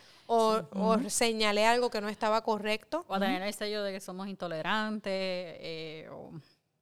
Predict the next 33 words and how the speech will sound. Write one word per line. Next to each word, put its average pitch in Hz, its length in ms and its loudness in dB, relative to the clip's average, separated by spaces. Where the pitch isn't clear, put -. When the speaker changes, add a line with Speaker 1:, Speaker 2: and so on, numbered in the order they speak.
Speaker 3:
o 165 340 -6
tenemos 175 200 -6
un 185 40 -6
discurso 180 400 -8
de 156 120 -2
odio, 180 380 -2
etcétera, 202 380 0
Speaker 2:
Ujú. 226 80 2
Speaker 3:
etcétera. - 260 -6
Speaker 1:
Exactamente, 320 800 -2
o 240 60 2
no 247 140 2
tolerar 311 400 4
algo 311 180 -6
que 285 120 -2
no 262 80 -4
está 277 220 -10
correcto. 247 600 -6
Eh, 202 540 2
muchas 233 340 2
veces 294 280 4
poder, 233 440 8
la 240 100 6
respuesta 214 440 0
puede 240 280 6
ser 285 360 4
Speaker 2:
Ujú. 214 360 0
Speaker 1:
el 220 160 2
rechazo, 202 640 0
puede 214 280 0
ser 208 380 2
el 208 220 0
discrimen, 214 760 -2